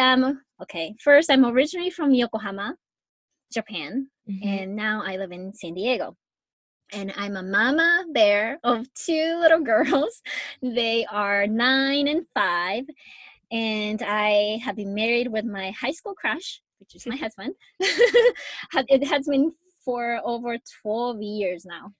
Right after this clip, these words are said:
Speaker 2: Wow.
Speaker 1: Married for twelve years. Yeah, such a long time. I feel
Speaker 2: Mm.
Speaker 1: like I'm a grandma now <laughs>
Speaker 2: <laughs>
Speaker 1: when I'm especially talking to you.
Speaker 2: <laughs>
Speaker 1: And I'm a working mom, and I have been working in a higher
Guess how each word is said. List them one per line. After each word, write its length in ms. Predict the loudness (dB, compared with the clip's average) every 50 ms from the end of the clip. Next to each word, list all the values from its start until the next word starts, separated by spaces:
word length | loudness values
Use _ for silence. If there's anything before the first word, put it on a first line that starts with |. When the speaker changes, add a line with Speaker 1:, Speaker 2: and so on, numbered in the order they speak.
| _ _
Speaker 2:
Wow. 600 | -4 -2 0 2 2 2 2 0 -2 -2 -4 -6 -8
Speaker 1:
Married 280 | -8 -6 -4 -4 -4 -4
for 100 | -6 -8
twelve 340 | -8 _ -8 -8 -8 -10 -12
years. 260 | -14 -16 -18 -18 -20 -20
Yeah, 80 | -20 -20 -18
such 220 | _ -14 -12 -10 -10
a 80 | -12
long 160 | -12 -12 -16 -20 _ -20
time. 140 | -20 -20 -20 -20
I 40 | -16
feel 180 | -12 -8 -6 -6
Speaker 2:
Mm. 20 |
Speaker 1:
like 100 | -6 -6 -6
I'm 100 | -10 -14
a 80 | -16
grandma 320 | -16 -14 -12 -12 -10 -10 -12
now 220 | -12 -14 -14 -16 -18 _ _
<laughs> 100 | _ _
Speaker 2:
<laughs> 120 | -8 -4
Speaker 1:
when 640 | -4 -2 0 0 0 2 2 0 2 4 6 6 6
I'm 180 | 6 6 4 4
especially 440 | 2 2 -2 -6 -4 -2 -2 0 2
talking 340 | 4 4 4 2 2 -2 -2
to 100 | -2 0
you. 200 | 0 2 4 4 4 2 0 -6 -8 -4 -2
Speaker 2:
<laughs> 420 | 0 2 4 4 4 4 2 2 4 4
Speaker 1:
And 400 | 6 6 4 4 4 4 2 0 0 2
I'm 260 | 2 2 4 4 2
a 60 | 2
working 460 | 2 0 0 -2 -2 -4 -6 -4 -2 0
mom, 520 | 0 0 2 2 0 0 0 0 -2 -2 -4
and 260 | -4 -4 -4 -4 -4
I 120 | -6 -6 -6
have 180 | -6 -6 -8
been 200 | -8 -8 -8 -6
working 400 | -4 -4 -4 -6 -6 -8 -8 -8
in 260 | -8 -8 -10 -8 -8 -8
a 60 | -10
higher 560 | -8 -4 0 0 2 2 0 0 -2 -4 -6